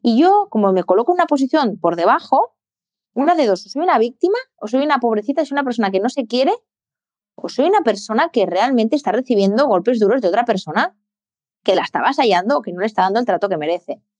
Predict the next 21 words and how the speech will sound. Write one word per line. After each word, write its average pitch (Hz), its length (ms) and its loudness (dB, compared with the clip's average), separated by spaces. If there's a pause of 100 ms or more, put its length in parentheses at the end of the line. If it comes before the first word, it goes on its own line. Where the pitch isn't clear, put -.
(420)
Sea 214 220 2
como 240 200 2
sea, 220 400 0 (300)
para 185 160 2
mí 180 60 -2
esta 247 120 -4
es 233 60 0
la 220 100 0
definición 180 500 -2
de 160 60 2
dependencia. 135 760 -4 (760)
Por 160 160 0
ejemplo, 156 720 0
dependencia 196 920 0
puede 175 200 2
ser 185 200 0
incluso 202 420 0
una 196 160 2
relación 175 320 -2
de 180 80 0
pareja 208 560 0